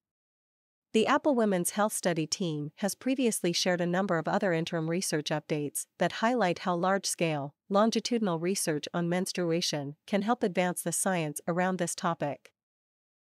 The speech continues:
Research published in the American Journal of Obstetrics and Gynecology focuses on cycle deviations, like irregular or prolonged periods, which can be a sign of underlying conditions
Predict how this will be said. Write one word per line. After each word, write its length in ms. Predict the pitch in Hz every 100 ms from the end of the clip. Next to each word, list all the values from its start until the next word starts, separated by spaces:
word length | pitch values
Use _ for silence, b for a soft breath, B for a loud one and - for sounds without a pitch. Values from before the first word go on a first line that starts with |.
| -
Research 520 | 208 269 - 220 -
published 440 | - 190 170 165
in 120 | 185 170
the 100 | 170
American 560 | 170 190 240 240 190
Journal 340 | 175 175 165 151
of 140 | 156
Obstetrics 760 | 147 - 180 180 160 139 - -
and 160 | 185 175
Gynecology 880 | 190 208 196 - 202 175 - 151 -
focuses 500 | 190 190 220 208 196
on 160 | 175 165
cycle 360 | - 185 185
deviations, 920 | 165 165 160 160 170 - 143 139 - - _
like 220 | 196 196
irregular 640 | 185 190 208 202 165 151 143 -
or 120 | 180
prolonged 480 | - 185 180 165 -
periods, 640 | - 196 175 143 135 - - _
which 220 | 208 202
can 160 | - 214
be 120 | 196
a 60 | 180
sign 340 | - 190 196
of 80 | 180
underlying 560 | 170 165 160 160 156
conditions 680 | 151 165 156 165 165 143 143